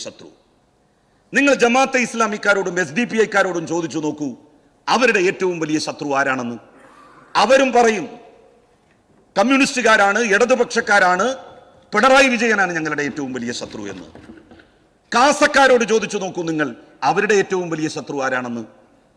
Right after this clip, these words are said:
അവരും പറയും, "ഞങ്ങളുടെ ഏറ്റവും വലിയ ശത്രു ഇടതുപക്ഷമാണ്, കമ്മ്യൂണിസ്റ്റ് പാർട്ടികളാണ്, പിണറായി വിജയനാണ് ഞങ്ങളുടെ ഏറ്റവും വലിയ ശത്രു." എല്ലാ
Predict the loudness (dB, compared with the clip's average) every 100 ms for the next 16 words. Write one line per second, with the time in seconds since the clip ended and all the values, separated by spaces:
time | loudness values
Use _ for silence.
0 | _ _ -4 -2 0 0 0 0 0 -2
1 | -2 -2 0 2 0 0 -4 -4 -4 -4
2 | -4 -6 -4 -2 -2 -2 -2 -4 -6 -4
3 | -2 -2 -4 -12 -8 -4 -2 -2 -4 -4
4 | -4 -4 -2 0 2 2 2 0 -4 -20
5 | -20 -20 -8 -2 2 4 2 0 0 0
6 | 0 -2 -2 -2 -4 -6 -8 -8 -10 -10
7 | -12 -16 -18 _ _ _ _ _ _ _
8 | _ _ _ _ _ 0 2 4 6